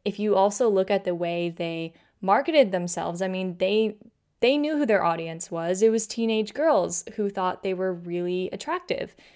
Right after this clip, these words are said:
And there's nothing wrong with that. You know, you gotta play into your strengths and do what you know is gonna help your, your channel grow. And we also had MagCon, what a throwback, a popular boy group on Vine. And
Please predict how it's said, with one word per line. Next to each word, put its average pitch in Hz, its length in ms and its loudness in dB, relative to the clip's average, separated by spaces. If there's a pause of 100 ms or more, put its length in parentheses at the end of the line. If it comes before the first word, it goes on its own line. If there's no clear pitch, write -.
(180)
And 233 140 2
there's 240 140 4
nothing 240 260 0
wrong 240 220 0
with 226 100 -2
that. 175 220 -2
You 185 80 -4
know, 190 80 -2
you 202 160 4
gotta 208 240 4
play 196 340 -4
into 208 260 -4
your 196 200 0
strengths 190 600 -4 (440)
and 190 340 0
do 196 260 4
what 196 200 4
you 185 180 -4
know 190 300 0
is 180 160 0
gonna 185 200 -4
help 185 320 -4
your, 175 440 0 (360)
your 190 120 4
channel 185 440 -6
grow. 190 540 -2 (500)
And 208 160 2
we 220 120 6
also 220 240 4
had 180 560 -4 (200)
MagCon, 190 1000 2 (380)
what 214 200 4
a 240 60 2
throwback, 170 640 0 (100)
a 180 200 2
popular 226 500 0
boy 185 260 2
group 185 220 -4
on 170 180 -6
Vine. 165 480 -8 (480)
And 180 580 0